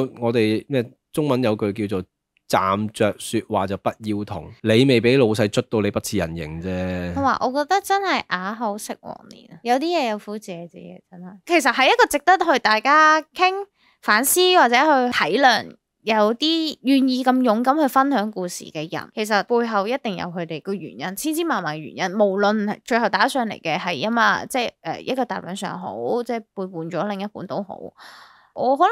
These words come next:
Speaker 2: 能由以前好激動，去到我而家我唔係唔激動，我會發現係你呢個嘅決定或者你呢個嘅行為，你呢個嘅做法，其實都係喺你嘅人生入面你寫低咗㗎喇。
Speaker 1: 嗯。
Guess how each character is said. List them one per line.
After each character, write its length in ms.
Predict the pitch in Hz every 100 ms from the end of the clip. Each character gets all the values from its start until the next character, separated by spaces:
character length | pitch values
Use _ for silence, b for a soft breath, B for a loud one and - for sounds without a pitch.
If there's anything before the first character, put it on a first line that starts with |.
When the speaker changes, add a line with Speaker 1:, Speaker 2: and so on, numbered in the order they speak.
| 415
Speaker 2:
能 120 | 214
由 220 | 135 160 160
以 160 | 220
前 160 | 214 180
好 160 | 175 214
激 120 | 339
動， 200 | - 220
去 60 | 277
到 80 | -
我 60 | 226
而 60 |
家 180 | 214 302
我 80 | 240
唔 40 | 190
係 120 | 160
唔 120 | -
激 120 | 208 -
動， 160 | 156 - 220
我 120 | 240
會 120 | 233
發 200 | 240 254
現 220 | 226 208
係 300 | 196 190 175 -
你 80 | 240 285
呢 40 | 370 440
個 80 | 349
嘅 140 | 220
決 180 | - 226
定 120 | 202 180
或 100 | 185
者 80 | 233
你 140 | 285
呢 180 | 233 269
個 60 | 226
嘅 140 | 165
行 280 | - 185 139
為， 120 | 113 123
你 60 | 180
呢 60 | 254
個 100 | 233
嘅 100 | 185
做 260 | - 151
法， 260 | 143 - 82 _
其 140 | 226
實 220 | 180 190 190
都 100 | 269
係 80 | 277
喺 160 | 202 180
你 120 | 208 196
嘅 180 | 185
人 80 | -
生 180 | - 226
入 80 | 202
面 140 | - -
你 140 | 147 151
寫 400 | - - 220 156
低 100 | -
咗 200 | 196 - 98
㗎 100 | -
喇。 120 | 87 - _ 123
Speaker 1:
嗯。 240 | 110